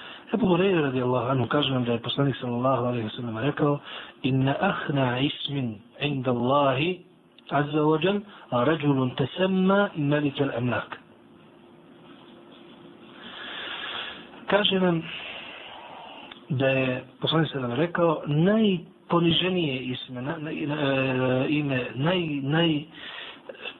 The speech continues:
znači ahna, znači nešto što je do krajnjih granica srozano. Kod Allaha Đelešanu je čovjek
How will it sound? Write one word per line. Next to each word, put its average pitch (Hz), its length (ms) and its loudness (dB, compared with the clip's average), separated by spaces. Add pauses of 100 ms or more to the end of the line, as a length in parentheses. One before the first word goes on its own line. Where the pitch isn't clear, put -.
(560)
znači 139 420 0
ahna, 160 480 0
znači 143 300 -2
nešto 151 280 -2
što 147 220 -2
je 131 260 -2
do 139 300 -4
krajnjih 165 480 0
granica 131 420 0 (120)
srozano. 117 520 0 (1400)
Kod 139 180 0
Allaha 147 340 4
Đelešanu 147 800 0 (800)
je 120 180 0
čovjek 165 520 0